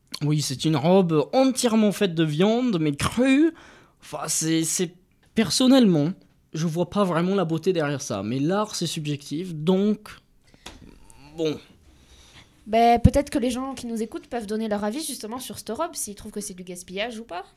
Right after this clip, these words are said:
Speaker 1: Oui, vous pouvez laisser votre avis dans, euh, bah, dans les commentaires Facebook, tout simplement.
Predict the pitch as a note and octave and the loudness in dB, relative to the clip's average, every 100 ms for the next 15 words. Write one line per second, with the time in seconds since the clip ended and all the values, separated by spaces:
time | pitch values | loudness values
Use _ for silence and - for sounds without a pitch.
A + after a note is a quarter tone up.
0 | _ - - D#4+ C#4+ D3+ C#3+ D3+ D#3 E3+ | _ -14 -2 2 2 0 -2 0 0 0
1 | D#3 D#3 D#3+ D#3+ G3 E3 F#3 G3 F#3 D#3+ | 0 0 0 0 0 0 0 2 2 4
2 | D3 C#3+ C#3 C#3+ E3 F3 - E3 C#3+ C#3+ | 2 2 2 2 2 2 2 2 2 -2
3 | - C#3+ D3 A3+ - C#3+ C3+ B2+ C#3 G3 | -2 -2 -2 -6 -4 -2 -2 -2 -2 -2